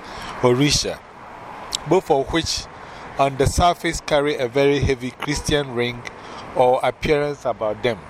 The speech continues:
Obia, on the other hand, is not a religion in the classical sense. That is to say, there are no meeting places such as churches,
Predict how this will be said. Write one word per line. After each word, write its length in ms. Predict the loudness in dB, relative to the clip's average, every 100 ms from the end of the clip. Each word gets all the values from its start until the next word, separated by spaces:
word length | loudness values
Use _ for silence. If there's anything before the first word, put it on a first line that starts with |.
| -18 -18 -16 -16 -14 -14 -14 -14 -10 -8 -8 -8 -8 -8 -8 -8 -6 -6 -4 0 4
Obia, 500 | 6 4 2 2 2
on 200 | 0 2
the 80 |
other 240 | 4 2 -2
hand, 440 | -2 -4 -6 -10 -12 -6
is 240 | -4 -4
not 640 | 0 2 2 -4 -14 -16 -18 -20 -20 -20 -16 -16 -6 2
a 100 | 4
religion 540 | 4 4 2 0 -2 -4
in 160 | -4
the 80 | -2 -2
classical 600 | 0 0 -2 0 0 0
sense. 320 | -4 -4 -4 -8 -8 -6 -6 -6 -4 -4 -2 0 0 2 2 2 2 0 0 0 0 0 0 0 0 0 0 -2 -2 -2 -2 -2 -2 -2 -2 -2 -2 -2 -2 0 4
That 140 | 4 4
is 140 | 0
to 140 | -4
say, 380 | -4 0 2 2
there 260 | 2 2 4
are 200 | 2 2
no 280 | 0 0 0
meeting 460 | -2 -4 -4 -4
places 460 | -2 0 0 -4 -4
such 300 | 0 2 2
as 260 | 2 -2
churches, 760 | -2 0 0 0 -4 -4 -10